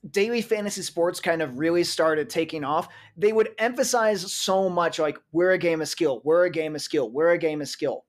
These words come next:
You know, trying to make it look like, you know, we're not a game of chance. And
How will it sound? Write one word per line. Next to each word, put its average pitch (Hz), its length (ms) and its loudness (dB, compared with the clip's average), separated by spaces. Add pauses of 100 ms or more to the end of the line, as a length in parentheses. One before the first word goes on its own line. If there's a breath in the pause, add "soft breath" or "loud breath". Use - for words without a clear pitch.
(160)
You 196 140 0
know, 170 220 4 (100)
trying 220 300 2
to 214 60 0
make 214 200 2
it 196 100 0
look 190 300 0
like, 175 200 2
you 185 80 -4
know, 170 120 2
we're 170 180 2
not 165 340 0
a 165 60 2
game 151 280 -4
of 127 100 -12
chance. - 720 -6 (100)
And 208 340 2